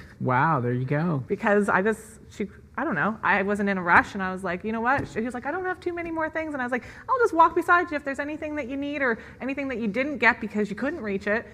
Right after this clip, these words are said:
Speaker 1: let me know, and I can, we'll go get it." And so that's what we did, and it was, it was, felt good. I felt very happy.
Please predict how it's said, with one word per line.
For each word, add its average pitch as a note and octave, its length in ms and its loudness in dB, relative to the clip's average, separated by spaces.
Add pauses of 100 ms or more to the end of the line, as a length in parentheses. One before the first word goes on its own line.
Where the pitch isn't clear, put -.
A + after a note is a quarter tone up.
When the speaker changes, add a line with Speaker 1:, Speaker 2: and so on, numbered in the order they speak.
(200)
Speaker 1:
let G3 160 0
me A3 80 0
know, G3+ 260 2
and G3+ 80 2
I F#3 120 2
can, F#3+ 260 -6
we'll F#3+ 160 -2
go G3 140 -2
get D4+ 180 0
it." F3 120 -2
And F#3 100 -8
so F3+ 280 -10
that's - 220 -10
what - 80 -10
we B3 100 -8
did, F4+ 240 -4
and G3+ 160 -6
it G#3+ 80 -8
was, A3+ 240 -10
it B3 100 -10
was, A#3+ 180 -12
felt D#4 260 -4
good. A3 280 -6
I G3+ 120 -8
felt G3+ 220 -6
very A3 240 -8
happy. G#3+ 400 -8